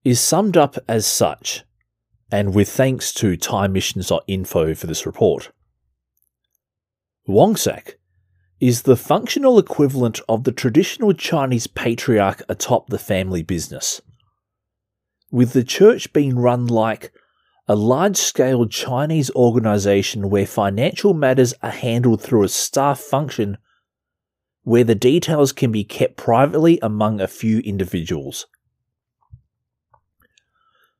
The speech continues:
As a result, it is difficult for members to express frustration and disappointment within the church structure,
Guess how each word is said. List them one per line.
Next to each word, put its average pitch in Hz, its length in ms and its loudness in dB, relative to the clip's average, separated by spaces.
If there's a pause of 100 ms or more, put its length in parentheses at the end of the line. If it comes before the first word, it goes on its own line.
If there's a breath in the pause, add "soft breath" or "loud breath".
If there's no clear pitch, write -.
(880)
As 135 200 2
a 135 80 6
result, 151 520 4 (600)
it 147 140 2
is 143 160 4
difficult 226 540 2
for 160 140 0
members 135 480 2
to - 240 2
express - 560 0
frustration 160 920 -2
and 135 200 -4
disappointment 120 800 -2
within 107 420 -2
the 104 80 -4
church - 480 2
structure, - 560 -4